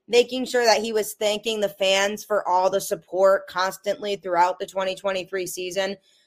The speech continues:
So you couldn't help but fall in love with him and what he did for Boston. Now, when he came in, I was excited about the signing from a leadership standpoint, but I did not expect him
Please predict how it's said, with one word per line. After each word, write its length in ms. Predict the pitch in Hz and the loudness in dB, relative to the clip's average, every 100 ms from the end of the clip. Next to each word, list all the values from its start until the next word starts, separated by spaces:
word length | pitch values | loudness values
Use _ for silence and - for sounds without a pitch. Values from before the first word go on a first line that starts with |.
| _ | _
So 100 | - | 0
you 140 | 294 294 | 0 4
couldn't 340 | 330 370 - | 4 4 0
help 320 | - 254 254 | 4 4 6
but 220 | 254 240 - | 2 2 6
fall 280 | 220 214 226 | 8 10 8
in 180 | 214 | 4
love 260 | 190 185 165 | 2 2 2
with 160 | 214 214 | -2 0
him 460 | 233 240 254 233 _ _ _ _ _ _ _ | 0 2 0 -6 _ _ _ _ _ _ _
and 180 | 254 240 | 0 4
what 200 | 240 226 | 6 6
he 120 | 226 202 | 4 0
did 280 | 214 220 | 4 4
for 140 | 226 208 | 2 0
Boston. 640 | 180 175 185 - 139 160 - _ _ _ 220 | 6 4 4 -2 -6 -8 -12 _ _ _ 2
Now, 420 | 247 247 247 220 - | 6 6 4 2 -2
when 240 | 226 269 | 2 4
he 240 | 311 359 - | 4 0 -2
came 340 | 294 294 269 | 0 2 4
in, 400 | 208 214 254 294 _ _ _ | 4 4 2 -2 _ _ _
I 280 | 226 247 254 | 8 10 10
was 200 | 247 254 | 6 2
excited 540 | 247 - 247 247 269 277 | 0 0 4 6 8 6
about 320 | 254 247 254 | 6 2 2
the 80 | 233 | -6
signing 720 | - 208 208 220 247 240 226 - | -2 2 2 2 0 0 -4 -2
from 320 | 220 202 220 - | 2 4 4 2
a 80 | 208 | 0
leadership 640 | 190 214 220 220 226 - | 0 0 0 0 -2 -6
standpoint, 720 | - 202 196 202 226 240 240 | -4 0 0 0 -2 0 2
but 140 | 214 | 4
I 100 | 208 | 4
did 340 | 202 - 226 190 | 2 0 -2 0
not 240 | 185 185 | 0 2
expect 640 | 190 - - 185 185 - - | 0 -2 -2 2 2 0 -6
him 300 | 240 226 | -2 -2